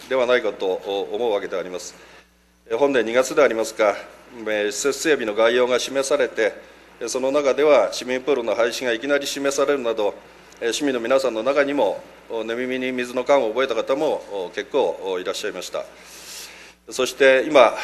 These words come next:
あ、市立、新体育館の建設が、まあ、検討され、えー、市民アンケートが行われることが、えー、これまでの検討経過の中で方向付けされておりますので、まあ、これはこれとして、えー、尊重して、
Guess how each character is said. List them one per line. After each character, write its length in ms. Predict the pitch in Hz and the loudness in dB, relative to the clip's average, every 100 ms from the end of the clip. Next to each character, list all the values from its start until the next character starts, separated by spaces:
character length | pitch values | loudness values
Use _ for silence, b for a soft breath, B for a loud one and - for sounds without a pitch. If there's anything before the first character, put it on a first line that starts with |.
| B B | B B
あ、 260 | 113 98 95 | -4 -2 -2
市 140 | - | -6
立、 800 | 139 135 - 139 135 123 113 - - - - | -6 -6 -4 -4 -2 -2 -2 -4 -10 -14 -4
新 200 | 151 151 | 0 4
体 120 | 156 | 4
育 80 | 156 | 6
館 120 | 120 | 2
の 80 | 104 | 2
建 200 | 117 123 | 0 0
設 240 | 123 131 | -6 -2
が、 240 | 143 147 - B B - | 2 2 0 B B -4
ま 120 | 123 | -2
あ、 40 | |
検 260 | - 113 113 | 0 -2 -2
討 80 | 113 | -2
さ 80 | 113 | 2
れ、 200 | 110 - B B B B - 120 | 2 0 B B B B -20 -10
え 60 | 107 | -8
ー、 20 | |
市 120 | 107 | -4
民 140 | 120 120 | 0 0
ア 60 | |
ン 80 | 123 | 2
ケ 120 | 135 | 2
ー 60 | 131 | 2
ト 80 | 113 | 0
が 140 | 101 | 0
行 160 | 113 127 | 0 2
わ 140 | 131 | 2
れ 100 | 135 | 2
る 40 | |
こ 120 | 135 139 | 0 -2
と 100 | 170 | 2
が、 320 | 165 104 - B B B - | 4 4 0 B B B -8
え 60 | 120 | -2
ー、 40 | |
こ 80 | 123 | 0
れ 80 | 127 | 0
ま 100 | 120 | 2
で 100 | 110 | 0
の 60 | |
検 280 | 107 117 117 | 0 -2 0
討 100 | 120 | -2
経 100 | 131 | 0
過 140 | 120 113 | 0 2
の 60 | |
中 200 | 139 151 | 2 0
で 120 | 110 | 0
方 160 | 98 113 | -2 -2
向 100 | 127 | -2
付 140 | 123 | -2
け 40 | 123 | 0
さ 140 | 131 | 0
れ 80 | 123 | 0
て 80 | 127 | -2
お 80 | 127 | -2
り 80 | |
ま 140 | 147 151 | 0 -2
す 100 | 131 | -2
の 80 | 101 | -2
で、 200 | 104 - B B - | -2 -2 B B -6
ま 80 | 135 | -2
あ、 20 | |
こ 80 | 135 | 4
れ 80 | 151 | 6
は 140 | 156 | 6
こ 80 | 156 | 4
れ 80 | 147 | 2
と 120 | 147 | 0
し 80 | - | 4
て、 220 | 151 143 - - | 4 4 -2 -4
え 40 | 123 117 | 2 2
ー、 40 | |
尊 200 | 113 127 | 2 -4
重 140 | 120 123 | -4 -6
し 100 | - | -8
て、 380 | - 127 120 | -2 0 2